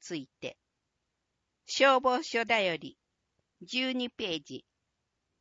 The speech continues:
小規模建設工事補助他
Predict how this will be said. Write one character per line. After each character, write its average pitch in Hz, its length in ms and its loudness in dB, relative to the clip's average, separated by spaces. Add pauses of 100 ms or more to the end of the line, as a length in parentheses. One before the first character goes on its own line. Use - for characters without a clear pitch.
(420)
小 277 340 4
規 269 160 -8
模 247 200 2
建 262 280 -2
設 254 320 -4
工 254 320 6
事 247 160 -6
補 262 140 -2
助 190 240 0 (260)
他 202 420 -2